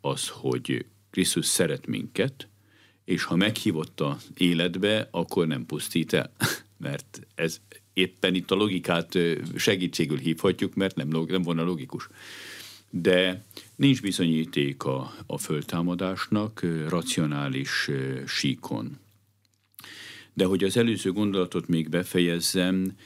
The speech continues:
ha meghal, akkor, ö, igazából pont azért jött le Jézus, hogy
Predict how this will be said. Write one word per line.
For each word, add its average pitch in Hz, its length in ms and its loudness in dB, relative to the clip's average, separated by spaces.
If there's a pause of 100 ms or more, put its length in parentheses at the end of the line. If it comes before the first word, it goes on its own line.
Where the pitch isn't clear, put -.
(160)
ha - 180 -2
meghal, 113 840 2 (100)
akkor, 95 840 2
ö, 80 300 2 (380)
igazából 95 640 2
pont 208 340 2
azért 78 480 -2
jött 65 220 -2
le 64 140 -2
Jézus, 62 720 -4
hogy 67 320 -4